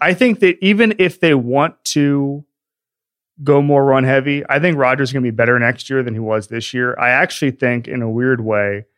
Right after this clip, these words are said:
something like the virtual offseason helps him because, as I said, I think pure talent is gonna be, is gonna win out. And I think that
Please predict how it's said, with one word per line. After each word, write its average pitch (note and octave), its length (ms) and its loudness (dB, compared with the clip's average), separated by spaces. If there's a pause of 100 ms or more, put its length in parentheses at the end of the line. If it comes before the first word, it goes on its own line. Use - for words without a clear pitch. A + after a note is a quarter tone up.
(420)
something D3 380 -2
like C3 160 0
the B2+ 80 -2
virtual B2 380 -2
offseason B2+ 840 -4
helps A2+ 300 -4
him D3 240 -2 (420)
because, B2+ 260 -2
as A#2+ 120 -2
I A#2 80 -2
said, B2 320 0
I A2+ 80 0
think A2+ 260 -8
pure B2 240 -4
talent A2+ 460 -4 (560)
is A2+ 120 -8
gonna A#2 200 -4
be, A2 200 -8 (640)
is A2 140 -12
gonna A2+ 180 -8
win G#2+ 180 -6
out. G2+ 300 -6 (220)
And A#2 120 -4
I G#2+ 120 -4
think G#2 280 -12
that G#2 140 -10